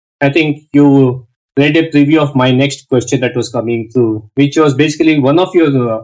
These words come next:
audacious vision that you have of, uh, Pothole Raja is to make India pothole free, right?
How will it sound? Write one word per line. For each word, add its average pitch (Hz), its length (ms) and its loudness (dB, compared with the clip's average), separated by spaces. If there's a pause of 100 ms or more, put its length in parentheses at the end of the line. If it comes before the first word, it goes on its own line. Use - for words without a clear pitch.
audacious 139 600 0
vision 120 360 0
that 120 180 -2
you 113 120 0
have 110 440 -2 (380)
of, 123 220 0 (180)
uh, 110 340 0 (460)
Pothole 127 380 0
Raja 117 420 0
is 127 240 -2
to - 80 0
make 143 280 2
India 131 280 2
pothole 113 460 -4 (120)
free, 101 300 -6 (500)
right? 131 220 -2